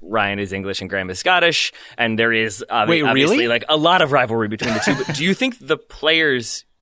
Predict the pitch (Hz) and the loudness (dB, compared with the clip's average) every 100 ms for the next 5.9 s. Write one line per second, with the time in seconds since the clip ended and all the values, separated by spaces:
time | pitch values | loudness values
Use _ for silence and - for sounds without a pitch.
0 | _ - 131 147 160 160 165 156 139 156 | _ -6 0 2 2 2 0 0 2 2
1 | 165 175 175 - 120 - 127 127 139 165 | 2 0 -2 -2 -4 -2 0 2 2 0
2 | 165 147 135 - 135 113 107 131 143 139 | -2 -6 -4 0 2 0 -4 -2 -2 0
3 | 156 143 123 123 120 117 - 107 104 113 | -2 0 0 -2 -4 -8 -6 -8 -2 0
4 | 117 117 104 110 104 120 104 - 98 101 | 0 -2 0 -2 0 -2 -4 -4 -6 -4
5 | 110 117 113 104 - 107 98 95 - | -6 -6 -8 -6 0 0 0 -2 -8